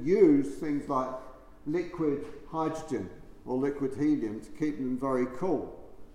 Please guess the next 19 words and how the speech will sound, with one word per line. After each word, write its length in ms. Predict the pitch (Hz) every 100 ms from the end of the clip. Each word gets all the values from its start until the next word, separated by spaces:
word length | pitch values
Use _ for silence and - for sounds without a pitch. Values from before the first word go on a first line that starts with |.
| - -
um, 220 | 117 120
because 320 | 131 151 147 147
the 80 |
resistance 540 | 131 180 175 - 143 131
then 260 | 143 135
decreases 760 | 139 139 135 160 143 - 135 -
substantially. 920 | 143 - - 156 160 - - 92 90 - - - - - -
And 160 | 135 143
they're 360 | 160 156 151
very 240 | 160 170 170
good 260 | 160 135
for 160 | - 147
long 300 | 139 147 143
distance 580 | 147 131 143 131 - - - - - -
travel 360 | 156 151 107 - - - - - - - -
for 180 | 127 120
electricity, 720 | 120 - 135 135 - - 101 98
transporting 600 | 123 123 - 135 123 120
electricity. 760 | 113 113 - 143 135 - 95